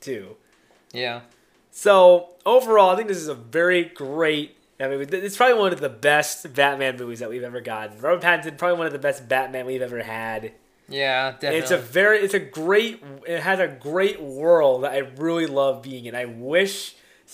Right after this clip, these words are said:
Speaker 1: I hope that we get more of this. Like, my first thing out of the movie is, I, I went, I, I came out of the theater, I'm just like, "I wanna see more of this world. I wanna see more of this franchise and see where this goes."
Speaker 2: Yeah,
Speaker 1: So I
Speaker 2: it's,
Speaker 1: really
Speaker 2: yeah.
Speaker 1: love this world. It feels so, like, built out. And, like, the characters were,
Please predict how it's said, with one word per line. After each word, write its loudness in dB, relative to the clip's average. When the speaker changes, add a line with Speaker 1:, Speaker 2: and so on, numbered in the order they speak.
Speaker 1:
I -4
hope 2
that 2
we -6
get -4
more -8
of -12
this. -10
Like, -8
my -2
first 0
thing 2
out 2
of 0
the -4
movie -4
is, -6
I, -4
I -4
went, -6
I, -14
I -14
came -4
out 0
of 2
the -4
theater, 0
I'm 0
just -14
like, -8
"I -10
wanna -6
see -12
more -10
of -12
this -16
world. -12
I -14
wanna -8
see -16
more -14
of -12
this -20
franchise -20
and -20
see -16
where -12
this -18
goes." -18
Speaker 2:
Yeah, -2
Speaker 1:
So -2
I 4
Speaker 2:
it's, -4
Speaker 1:
really 6
Speaker 2:
yeah. 0
Speaker 1:
love 4
this -6
world. 0
It -4
feels 0
so, -4
like, -8
built -4
out. 2
And, -8
like, -4
the -8
characters 0
were, -4